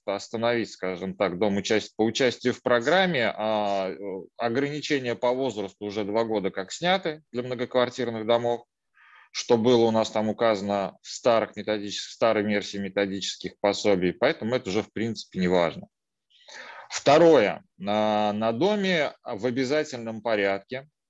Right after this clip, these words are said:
а, должен, а, быть специальный счет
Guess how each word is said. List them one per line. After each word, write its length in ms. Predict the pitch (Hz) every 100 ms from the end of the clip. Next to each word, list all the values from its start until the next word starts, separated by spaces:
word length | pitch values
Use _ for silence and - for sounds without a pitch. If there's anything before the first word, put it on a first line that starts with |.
| _ _ _ _
а, 340 | - 101 104 101
должен, 680 | 92 139 175 151 156 151
а, 760 | 139 127 117 117 113 110 110 104
быть 280 | 95 143 147
специальный 680 | - 107 - 135 120 110 104
счет 460 | - 127 165 180